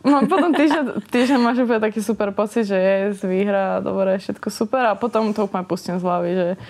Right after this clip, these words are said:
Speaker 1: dobre, ideme ďalej. Že už, už na to ani nejak nemyslím, ale niekedy mám takú chvíľku, že keď, neviem, si na to spomeniem alebo tak, tak si poviem, že je fajn, že je to na dobrej ceste a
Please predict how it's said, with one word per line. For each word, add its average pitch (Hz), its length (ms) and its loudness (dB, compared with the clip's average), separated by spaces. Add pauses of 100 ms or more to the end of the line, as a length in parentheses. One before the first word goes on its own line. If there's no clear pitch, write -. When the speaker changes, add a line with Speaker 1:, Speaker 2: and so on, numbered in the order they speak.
(260)
Speaker 1:
dobre, - 240 -2
ideme 175 200 -4
ďalej. - 320 -2 (180)
Že 214 160 -2 (120)
už, 208 140 0 (100)
už 202 160 -8
na 214 180 4
to 208 120 -2
ani 202 220 0
nejak 190 160 -2
nemyslím, 233 420 0
ale 247 220 2
niekedy 269 240 -2
mám 233 180 2
takú 214 240 -2
chvíľku, 214 380 0
že 214 140 2
keď, 220 200 -2 (920)
neviem, 196 460 -2
si 202 160 -4
na 220 80 4
to 233 120 -2
spomeniem 247 640 0
alebo 208 280 0
tak, 226 320 0
tak 202 240 -4
si - 160 -14
poviem, 202 320 0
že 208 160 2 (100)
je 185 140 -2
fajn, 202 340 -2
že 208 120 0
je 190 80 0
to 190 100 -8
na 190 120 0
dobrej 196 300 0
ceste 196 440 -6
a 202 540 -2